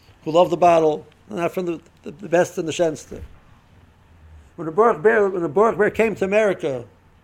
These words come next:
they made, they had a, they had a ceremony. They, they gave a Baruch Ber a key to the city, honorary key to the city. And Rabbi, this fellow, Mis-, this Jimmy Walker, gets up to speak and says that Darwin said man came from monkey.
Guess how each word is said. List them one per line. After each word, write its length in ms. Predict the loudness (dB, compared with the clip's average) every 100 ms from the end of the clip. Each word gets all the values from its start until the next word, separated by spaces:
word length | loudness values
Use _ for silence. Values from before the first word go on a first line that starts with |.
| _ _ _
they 120 | -4 0
made, 340 | 2 2 0
they 140 | 0
had 200 | 2 2 2
a, 100 | -2
they 140 | -2
had 140 | -2
a 60 | -2
ceremony. 480 | -2 -2 -2 -2 -4
They, 180 | -4 -6
they 260 | -6 -4
gave 220 | 0 2
a 60 | 2
Baruch 220 | 2 2
Ber 120 | 0 0
a 20 |
key 220 | 0 -2
to 120 | 0
the 100 | -2
city, 340 | 0 0 0 -8 -18 -20 -20 _ -20 -20 -4
honorary 340 | -2 0 0
key 160 | -2 -4
to 120 | -4
the 120 | -4
city. 340 | -6 -8 -10 -16 _ _ _ _ _ -20 -20 -20 -20 -20 -8
And 120 | 0
Rabbi, 300 | 2 2 2 -2
this 360 | -2 0 -2 0
fellow, 340 | 2 4 4
Mis-, 220 | 2 -2
this 140 | -4 0
Jimmy 240 | 2 2
Walker, 280 | 4 4 2
gets 200 | -2 -2
up 100 | -6
to 40 | -8
speak 240 | -6 -4
and 100 | -4
says 200 | -2 -2
that 140 | 0
Darwin 300 | 2 4 4
said 160 | 2 2
man 220 | 4 2
came 160 | 0 0
from 140 | 2
monkey. 480 | 2 2 -2 -6